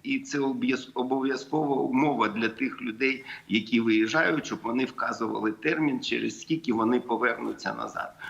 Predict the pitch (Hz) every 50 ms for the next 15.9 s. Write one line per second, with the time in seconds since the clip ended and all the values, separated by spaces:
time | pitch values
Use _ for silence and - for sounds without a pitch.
0 | - - - 113 190 196 180 170 170 - - - 180 180 160 147 127 120 - -
1 | - 120 113 104 98 101 101 101 98 101 110 127 131 127 123 - - - 110 -
2 | 117 127 123 - - 123 107 113 110 110 120 120 127 131 123 110 107 104 104 -
3 | - 98 - - 123 107 107 113 104 101 98 92 - - 104 101 110 104 101 -
4 | - 107 113 120 117 117 - - - - - - - 113 101 - - 110 107 -
5 | 117 101 - 120 110 107 104 101 101 95 87 98 98 - 110 101 - 113 107 104
6 | 107 104 95 98 98 92 92 - - 104 - - - - 87 82 80 - - -
7 | - - - - - - - - - - - 95 104 113 110 113 117 117 139 143
8 | 147 160 156 165 196 185 - - 170 165 - - - - 180 185 214 269 302 269
9 | 247 190 156 147 - - 147 135 139 139 143 143 127 120 113 - - - - -
10 | - - 127 127 123 123 139 120 113 - - 113 - - - 120 135 127 127 127
11 | - - 131 123 120 120 110 107 107 107 110 120 113 - - - - 127 127 117
12 | 101 98 90 87 - - - - - - - 139 156 180 165 160 156 156 139 135
13 | - 123 123 127 117 101 98 98 98 98 98 101 98 92 - - 98 98 95 98
14 | 95 92 92 92 92 87 104 104 - - 131 123 113 117 110 101 107 107 104 107
15 | 104 104 113 110 101 95 92 90 - 90 90 98 98 98 98 98 92 90